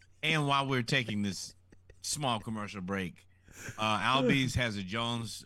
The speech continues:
fracture, which is, uh, fracture to the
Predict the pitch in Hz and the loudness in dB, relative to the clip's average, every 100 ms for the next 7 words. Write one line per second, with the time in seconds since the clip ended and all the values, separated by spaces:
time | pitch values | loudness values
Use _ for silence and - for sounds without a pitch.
0 | - - 123 110 - 104 101 95 98 90 | -20 -4 -2 0 -2 -4 -4 -4 -6 -6
1 | 90 90 90 87 92 - - _ 120 110 | -8 -4 -2 -2 -6 -12 -20 _ -2 0
2 | - 101 - 104 92 95 92 95 | 0 -4 -4 -4 -2 0 0 -2